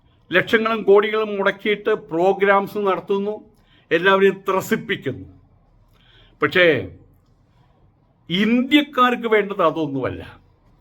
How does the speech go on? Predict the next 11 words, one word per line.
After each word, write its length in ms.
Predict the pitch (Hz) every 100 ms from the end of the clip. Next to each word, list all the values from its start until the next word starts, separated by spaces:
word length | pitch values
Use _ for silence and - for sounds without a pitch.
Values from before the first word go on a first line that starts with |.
| _ _ -
അവർക്ക് 300 | 156 196 202
വേണ്ടത് 360 | 196 190 208 214 135 - - _ _ _ - - 160
അവരുടെ 220 | 190 190
ഫണ്ടമെന്റൽ 560 | 175 185 202 226 214 220 185
റിക്വയർമെന്റ്സ്, 640 | 175 202 196 175 147 139 151
റോട്ടി 260 | 170 190 214 202
കപ്പട 220 | 180 175 170
മക്കാൻ, 240 | 160 147 139 160
ആഹാരം 300 | 165 185 180
വസ്ത്രം 260 | 165 165 160
പാർപ്പിടം, 420 | 139 127 - 98